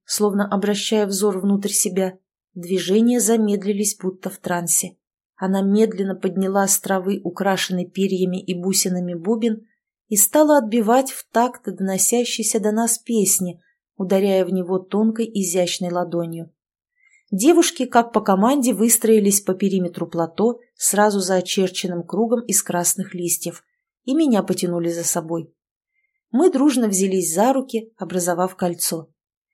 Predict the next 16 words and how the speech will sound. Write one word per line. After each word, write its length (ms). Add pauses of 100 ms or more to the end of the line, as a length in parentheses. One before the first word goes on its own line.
Девчонки 580
запели, 680 (100)
начав 400
раскачиваться, 880 (420)
и 200
мне 280
пришлось 480
тоже 280
открывать 560
рот 280
и 120
пытаться 460
попасть 580
в 40
незнакомый 540
мотив, 500